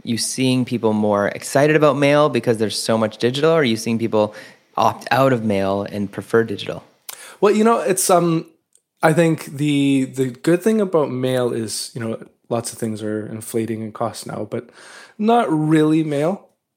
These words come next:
Speaker 2: like, not really those production costs and postage. And again, the, the postage that an organization pays when they do mail isn't the same as when you go down to the store and buy a few stamps. And so, but the, the cost of communication in general is, is going up quite a bit.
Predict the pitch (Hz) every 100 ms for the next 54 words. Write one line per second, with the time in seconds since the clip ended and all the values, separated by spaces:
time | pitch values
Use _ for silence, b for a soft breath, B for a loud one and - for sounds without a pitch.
0 | _ - 123 147 147 131 139 139 135 123
1 | 131 123 - 123 - 127 120 - 110 110
2 | 110 123 - 131 127 - 127 123 135 131
3 | 131 170 190 180 175 156 151 139 127 131
4 | 127 123 123 131 123 113 120 113 120 127
5 | 123 127 123 127 127 123 127 - 113 117
6 | 113 - _ - _ _ _ _ _ _
7 | - 143 131 123 127 127 113 113 - 127
8 | 113 104 117 113 120 117 123 175 - -
9 | B B B B B B B - 156 151
10 | 151 139 - 151 147 139 165 - 151 -
11 | 143 - 143 151 - 131 - 135 196 226
12 | 135 117 - 113 113 123 208 165 98 -
13 | 110 - - 135 107 120 104 107 - 113
14 | 101 110 -